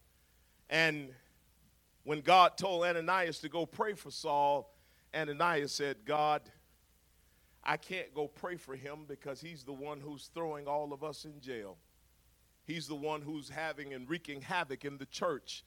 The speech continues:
And God said, "Yeah, but I've called him. Go and lay hands on him."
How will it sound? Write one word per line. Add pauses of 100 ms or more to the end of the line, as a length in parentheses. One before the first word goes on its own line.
(220)
And
God
said,
"Yeah, (100)
but
I've
called
him. (960)
Go (140)
and
lay
hands
on
him."